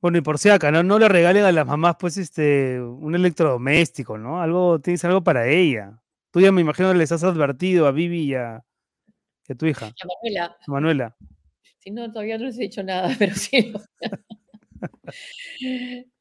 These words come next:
Speaker 2: Les voy a decir algo.
Speaker 1: Bueno, nos vamos, señores. El viernes tenemos una gran entrevista, no podemos adelantar todavía el nombre, pero ¿damos una pista o no?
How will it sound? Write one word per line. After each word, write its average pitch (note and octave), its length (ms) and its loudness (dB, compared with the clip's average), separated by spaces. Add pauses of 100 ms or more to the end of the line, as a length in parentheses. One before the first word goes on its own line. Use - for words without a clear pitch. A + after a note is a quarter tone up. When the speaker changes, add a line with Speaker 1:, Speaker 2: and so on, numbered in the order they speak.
Speaker 2:
Les G#3 320 -2
voy G3 160 -2
a F#3+ 60 -2
decir F3+ 360 -8
algo. D3+ 320 -14 (540)
Speaker 1:
Bueno, F3 280 4
nos E3 120 4
vamos, F#3+ 280 6
señores. F3+ 380 0
El F3+ 80 2
viernes B3+ 180 2
tenemos A#3 260 -2
una A#3+ 180 4
gran A3+ 340 6
entrevista, F3+ 560 2
no F#3 120 0
podemos F#3 800 -2
adelantar C3+ 420 -2
todavía D3 640 2
el C3+ 120 -4
nombre, D#3+ 320 0
pero A#2+ 540 -6 (580)
¿damos F#3+ 220 -2
una G3+ 160 0
pista B3+ 300 0
o D#3+ 40 2
no? A2+ 280 -8